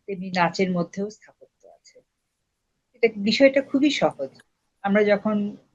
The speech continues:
আহ, স্থপতির একটি, আহ, স্থাপত্য কর্ম করি, একটি ভবন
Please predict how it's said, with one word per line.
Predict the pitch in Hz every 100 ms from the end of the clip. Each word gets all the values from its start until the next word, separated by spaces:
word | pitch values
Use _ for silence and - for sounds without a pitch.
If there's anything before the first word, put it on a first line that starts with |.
| _ -
আহ, | 190 185 180
স্থপতির | - - 202 202 202 196
একটি, | 175 175 196 190 185 _ _ _ _
আহ, | 180 165 160 156 151 _ _ _ _ _ _ _ _ _ _ _ _ _ _ _ - - - - - - - -
স্থাপত্য | - _ _ 240 233 262 - -
কর্ম | 269 240 226 220 233
করি, | 233 208 175 214 277 - _ _ _
একটি | 208 -
ভবন | 202 - 202 196 196 196